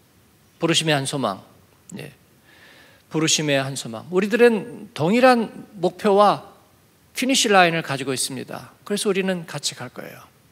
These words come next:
예. 뭐, 신간센 자기부상 열차가, 아,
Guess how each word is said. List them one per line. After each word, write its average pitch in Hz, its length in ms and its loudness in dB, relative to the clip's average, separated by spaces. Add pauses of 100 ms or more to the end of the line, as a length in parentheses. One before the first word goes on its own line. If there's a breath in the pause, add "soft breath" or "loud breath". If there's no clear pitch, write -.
(200)
예. - 160 -18 (1500 soft breath)
뭐, 127 460 -4 (1080)
신간센 190 680 2
자기부상 147 540 -2
열차가, 135 580 -4 (1700)
아, - 240 -14